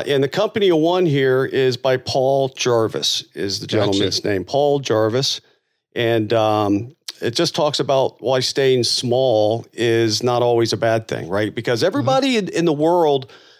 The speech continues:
Speaker 1: if, if you listen to the influencers and you listen to anything out there just about,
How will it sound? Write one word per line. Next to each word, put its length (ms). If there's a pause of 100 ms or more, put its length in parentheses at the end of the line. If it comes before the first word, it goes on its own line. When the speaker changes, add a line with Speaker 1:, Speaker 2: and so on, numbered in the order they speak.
(180)
Speaker 1:
if, 220
if 160
you 80
listen 260
to 80
the 140
influencers 720
and 140
you 80
listen 280
to 60
anything 380
out 240
there 180
just 320
about, 440